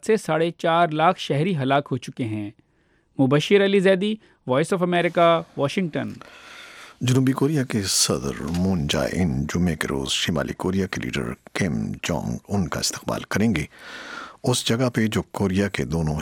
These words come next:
Speaker 2: حصوں کو ایک دوسرے سے الگ کرتی ہے۔ دونوں رہنماؤں کے درمیان سربراہ ملاقات ہوگی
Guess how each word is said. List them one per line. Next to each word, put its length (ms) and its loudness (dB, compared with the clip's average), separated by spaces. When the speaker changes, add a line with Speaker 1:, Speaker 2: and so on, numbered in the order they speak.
Speaker 2:
حصوں 280 0
کو 160 -4
ایک 200 -4
دوسرے 300 -2
سے 160 -2
الگ 200 -4
کرتی 320 -6
ہے۔ 100 -4
دونوں 540 0
رہنماؤں 600 0
کے 160 -6
درمیان 720 -2
سربراہ 520 -2
ملاقات 520 -4
ہوگی 240 -6